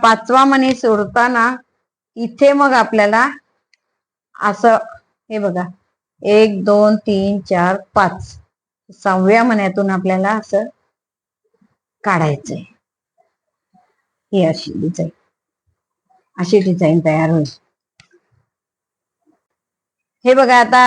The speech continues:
हे आलं तुमच्या लक्षात. मग आता असेच हे पुढचंही घ्यायचंय, पाच मणी मध्ये सोडून द्यायचं, सहाव्या मण्यात घ्यायचंय आपल्याला.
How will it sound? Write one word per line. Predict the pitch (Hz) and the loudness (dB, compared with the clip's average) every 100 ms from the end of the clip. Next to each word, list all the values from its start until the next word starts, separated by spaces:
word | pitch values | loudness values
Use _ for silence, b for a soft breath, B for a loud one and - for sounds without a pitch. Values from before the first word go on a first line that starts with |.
| 254 | 4
हे | 226 226 247 262 | 2 4 6 6
आलं | 226 226 262 247 | 6 4 2 0
तुमच्या | 262 247 277 | -2 2 2
लक्षात. | 262 - 294 220 - _ _ _ _ | 2 0 0 0 -2 _ _ _ _
मग | 233 | -2
आता | 233 226 254 262 269 - _ - | -2 2 4 4 2 -6 _ -2
असेच | 233 247 - 311 311 | 0 2 4 2 0
हे | 285 277 277 269 269 - _ | 0 4 6 4 0 -18 _
पुढचंही | 269 269 302 294 285 | -4 -2 2 4 4
घ्यायचंय, | 254 196 226 226 233 233 _ _ - | 2 2 0 0 -2 -6 _ _ -2
पाच | 277 285 269 | -2 0 -2
मणी | 277 277 | 0 2
मध्ये | 269 262 269 247 | 4 4 4 4
सोडून | 254 240 240 | 2 4 4
द्यायचं, | 233 226 247 254 | 4 2 2 2
सहाव्या | 254 233 226 240 | 2 2 4 2
मण्यात | 233 233 233 226 202 | 2 2 0 -2 -2
घ्यायचंय | 214 226 208 247 233 233 | 2 2 2 0 2 2
आपल्याला. | 226 220 226 247 | 2 2 2 0